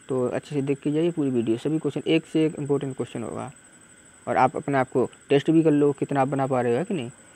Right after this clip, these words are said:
देखो, अब आपने क्या किया होगा, कई तरीके हैं, जैसे सात में दो जोड़ा, अ, सात दूनी कर दिया, दो गुणा कर दिया, सात दूनी चौदह हो गए, तो चौदह हो गई, चौदह का चार लिख के ज़ीरो लगा दिया।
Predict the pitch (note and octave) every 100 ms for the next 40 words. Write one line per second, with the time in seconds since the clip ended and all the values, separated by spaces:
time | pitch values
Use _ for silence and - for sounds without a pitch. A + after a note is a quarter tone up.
0 | - - - C#3+ C3 B2+ C#3 C#3+ D#3+ D#3
1 | D#3+ D#3 E3 D#3+ D#3 D#3 - _ _ -
2 | F3+ F#3+ F#3+ F#3 E3 D3+ D#3 D3+ - C#3
3 | C3 D3+ C#3+ C#3+ D3 D3 D3+ D3+ _ -
4 | - - - C#3 C3 A#2+ C#3 D3 D#3 D3+
5 | C3 C#3 C#3 C#3+ C#3 C3+ B2 B2+ B2 C3
6 | C3 C#3 E3 E3 - - _ - C#3 B2+
7 | C#3 C3+ B2+ C3 - - - - - -
8 | - - - B2 B2 A#2+ A#2 - - C3+
9 | F3 E3+ G3 B2+ A#2+ - - - - -
10 | - - - - C3 C3 C3 - B2+ C3
11 | - D3 A2 A2 B2+ B2 A#2 B2+